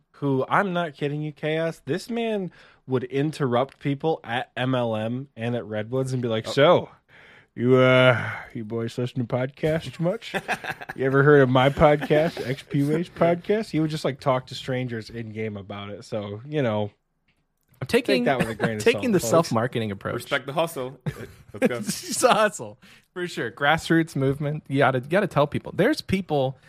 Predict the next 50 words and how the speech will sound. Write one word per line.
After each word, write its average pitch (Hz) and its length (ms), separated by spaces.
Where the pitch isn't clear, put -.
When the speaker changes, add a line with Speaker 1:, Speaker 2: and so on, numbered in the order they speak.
Speaker 3:
who 165 100
are, 147 100
like, 120 300
prominent 135 400
members 113 320
of 104 100
our 104 340
community 107 680
who 101 400
I 104 80
was 101 120
like, 98 140
"Hey, 156 160
do 117 80
you 117 60
like 123 120
podcasts?" 160 540
And 127 120
now 120 160
they're 110 120
here. - 300
So, 101 420
you 104 100
know, 107 200
eh, 78 200
take 180 220
it 190 40
Speaker 1:
I - 40
Speaker 3:
with 151 80
Speaker 1:
thought 156 100
you 139 100
meant 139 180
they 151 100
were 131 100
prominent 131 380
members 127 300
of 123 60
the 123 40
community, 117 480
didn't 117 400
know 113 140
we 113 100
had 110 220
podcasts. 120 560
I'm 139 80
like, 190 80
Speaker 3:
Oh, 190 140
no. 147 180
Speaker 1:
"Who?" - 140
Speaker 3:
<laughs> - 40